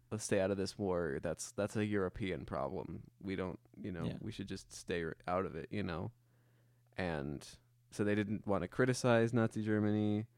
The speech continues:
Speaker 1: Nobody was, was really saying anything. Anti-Semitism was rampant here. Like,
Speaker 2: Hmm.
Speaker 1: the, like, you know, obviously there were a lot of, like, Jews in high up places in Hollywood at the time,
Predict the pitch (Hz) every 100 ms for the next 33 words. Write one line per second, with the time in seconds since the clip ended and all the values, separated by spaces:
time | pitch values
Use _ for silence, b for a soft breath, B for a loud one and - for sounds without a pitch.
0 | b b b 98 95 101 95 - 95 98
1 | 92 - 98 90 90 110 110 107 107 -
2 | 104 104 104 98 104 107 95 101 98 101
3 | 95 92 87 - 78 98 98 98 87 -
4 | 104 65 - 95 82 - - b b -
5 | 110 - _ _ - 117 - 101 - -
6 | 104 98 _ _ 117 78 101 _ _ _
7 | 113 117 117 110 107 107 101 98 101 98
8 | - _ _ 90 - - 104 104 95 92
9 | - 107 92 95 101 107 110 101 - -
10 | - _ _ _ - 127 113 107 123 131
11 | 90 - - - -